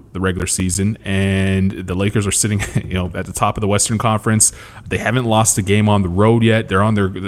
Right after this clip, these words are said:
I think they're on their Grammy trip. They're on a, a long road trip. It might be their Grammy trip, the annual Grammy trip that they take. Um, and, you know, they're, they're playing great basketball, and, uh, but they are being matched by two other teams, and the Clippers are there. And I think we need to spend time on the Clippers, 'cause I was just gonna,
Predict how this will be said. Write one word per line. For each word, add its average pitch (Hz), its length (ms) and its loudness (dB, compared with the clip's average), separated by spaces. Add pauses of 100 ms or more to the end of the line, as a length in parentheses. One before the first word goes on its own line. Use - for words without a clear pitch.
I 90 80 -4
think 170 200 -4
they're - 100 -6
on 202 80 -2
their 101 100 0
Grammy 98 440 0
trip. - 320 -6
They're 92 140 2
on 147 120 2
a, 120 60 0
a 101 240 -2
long 110 280 2
road 101 200 2
trip. 85 180 -4
It 90 80 -2
might 127 160 2
be 139 80 2
their 117 120 2
Grammy 95 340 0
trip, 92 280 -2
the 92 160 -2
annual 92 300 -2
Grammy 90 300 -2
trip - 180 -8
that 85 120 -10
they 85 100 -4
take. 110 300 -2 (360)
Um, 90 640 0
and, 104 420 2 (140)
you 90 100 -4
know, 85 120 -4
they're, 95 140 -2
they're - 240 -6
playing 101 240 0
great 113 260 2
basketball, 92 760 -2
and, 95 440 0
uh, 95 440 0
but - 140 -2
they 113 140 2
are 214 160 2
being 214 240 0
matched - 460 0
by 110 500 4 (380)
two 254 200 4
other 226 180 4
teams, 92 520 0
and 98 500 -2
the 104 140 -2
Clippers 196 400 4
are 156 100 6
there. 104 300 4
And 107 160 -2
I 117 40 0
think - 220 2
we 226 120 4
need 202 100 4
to 175 80 -2
spend 151 180 2
time 131 200 0
on 113 40 0
the 104 60 -2
Clippers, 85 240 -6
'cause 107 100 -4
I 151 80 4
was 226 120 0
just - 180 0
gonna, 185 220 2